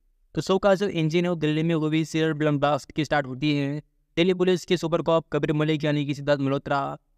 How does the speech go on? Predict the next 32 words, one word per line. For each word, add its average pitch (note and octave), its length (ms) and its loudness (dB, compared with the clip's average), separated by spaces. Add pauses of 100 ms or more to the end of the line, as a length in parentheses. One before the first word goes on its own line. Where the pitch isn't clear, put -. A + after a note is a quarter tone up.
और D#3 140 4
उनके F3+ 460 2
सीनियर E3 360 -2
विक्रम E3 280 0
बख्शी D#3+ 300 -2
यानी D#3 160 2
कि D#3 120 -2
विवेक D3+ 200 0
ओबेरॉय C#3+ 420 -2
की D3+ 100 0
एंट्री C#3 300 0
लेते C3 240 -2
हैं C3 240 -6 (540)
और D3 160 0
दो E3+ 200 2
जगह D#3+ 220 0
मिले D#3+ 320 0 (340)
तो C#3+ 460 -2
जिंदा D3 340 0
बमों C#3 320 -2
को D3 160 0
निपटा C3+ 360 -2
रहे C3 140 -4
हैं B2+ 280 -10 (500)
और C#3+ 160 0
पुलिस E3 320 0
पर E3+ 160 -2
सवाल D3 260 0
खड़े D3 180 -2
हो C3 160 -4
रहे B2+ 200 -4
हैं B2+ 200 -6